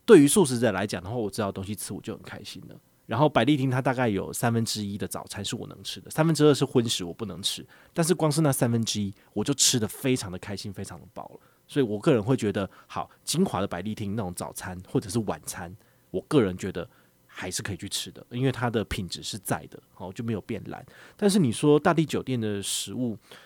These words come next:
我，我个人踩了一次月儿弯弯的雷之后呢，它的另外两个很有名的西餐厅跟中餐厅，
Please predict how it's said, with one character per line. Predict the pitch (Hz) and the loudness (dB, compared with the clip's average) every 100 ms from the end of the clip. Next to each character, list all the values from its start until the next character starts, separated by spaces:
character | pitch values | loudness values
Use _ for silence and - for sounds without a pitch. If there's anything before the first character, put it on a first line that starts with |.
| _ | _
我， | - | 0
我 | 127 135 | 2 2
个 | 131 160 | 6 6
人 | 120 | 6
踩 | 120 98 | 0 -4
了 | 101 | -4
一 | 107 | -4
次 | - | 0
月 | 135 139 | 4 4
儿 | 101 | 4
弯 | 104 | 0
弯 | 110 | -2
的 | 104 95 | -4 -6
雷 | 104 - | -8 -8
之 | - 110 | -10 -8
后 | 104 120 95 | -6 -6 -8
呢， | 95 95 110 _ | -12 -16 -18 _
它 | - | -6
的 | 147 | -2
另 | 135 170 147 | 2 2 4
外 | 139 | 2
两 | 107 107 85 | 2 -2 -4
个 | 82 98 - _ | -12 -12 -12 _
很 | _ 113 | _ 0
有 | 131 | 2
名 | 92 | 0
的 | 92 | -4
西 | 95 117 | -4 -4
餐 | 107 | -2
厅 | 104 | -2
跟 | 104 | -4
中 | 104 104 | -4 -6
餐 | 98 | -6
厅， | 98 98 | -8 -10